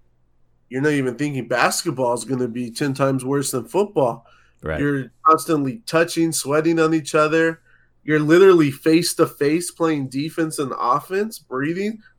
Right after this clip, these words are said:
Speaker 1: Are you gonna play with a mask on? Like, basketball is probably gonna be the one that takes, uh, the biggest hit if, if someone has it.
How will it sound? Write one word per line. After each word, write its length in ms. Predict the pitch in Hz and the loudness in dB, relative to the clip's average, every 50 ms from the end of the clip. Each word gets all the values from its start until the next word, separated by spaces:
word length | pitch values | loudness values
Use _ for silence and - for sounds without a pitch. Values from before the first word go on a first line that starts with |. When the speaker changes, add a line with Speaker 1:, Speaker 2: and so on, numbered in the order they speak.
| - | -8
Speaker 1:
Are 60 | - 135 | -6 -6
you 100 | 135 135 | -4 -2
gonna 160 | 147 151 143 | -2 -4 -2
play 200 | 143 151 147 160 | -2 -2 0 2
with 160 | 165 165 165 | 0 0 0
a 60 | 143 123 | -2 -4
mask 420 | 123 135 135 160 - - - - | -2 0 0 0 -2 -2 -6 -4
on? 260 | 208 214 220 254 240 233 | -2 -2 -2 -2 -4 -4
Like, 400 | 208 135 131 127 117 113 - _ _ _ _ _ _ _ _ _ _ _ _ _ _ _ _ _ _ _ _ _ _ - | -4 -4 -4 -4 -6 -10 -14 _ _ _ _ _ _ _ _ _ _ _ _ _ _ _ _ _ _ _ _ _ _ -4
basketball 500 | 131 127 127 - - - - 165 147 135 | 0 2 2 2 0 -2 -2 0 0 0
is 100 | 127 - | -2 -2
probably 360 | - 147 135 127 123 127 127 117 | -2 2 2 2 2 0 -6 -6
gonna 200 | 127 127 123 117 | -6 -6 -6 -6
be 120 | 117 123 | -8 -8
the 100 | 117 117 | -8 -8
one 240 | 110 113 123 127 123 | -6 -4 -6 -6 -4
that 160 | 120 120 117 | -6 -8 -8
takes, 360 | - 135 127 117 - - - 127 | -6 -8 -8 -8 -10 -12 -8 -6
uh, 360 | 123 113 107 101 92 92 90 85 _ _ _ _ _ _ _ - | -4 -2 -2 -2 -2 -4 -8 -10 _ _ _ _ _ _ _ -20
the 80 | - | -16
biggest 400 | - - 151 190 - 165 - - | -10 -8 -8 -4 -4 -4 -4 -2
hit 200 | - 123 117 110 | -4 -4 -4 -4
if, 120 | 113 117 113 _ _ _ - | -6 -8 -10 _ _ _ -16
if 340 | - 95 107 107 101 - | -12 -10 -10 -10 -10 -12
someone 340 | - - 127 120 120 117 113 117 | -8 -6 -6 -6 -4 -6 -6 -6
has 280 | 117 107 104 110 107 | -6 -6 -6 -8 -6
it. 180 | 120 139 151 | -4 -6 -6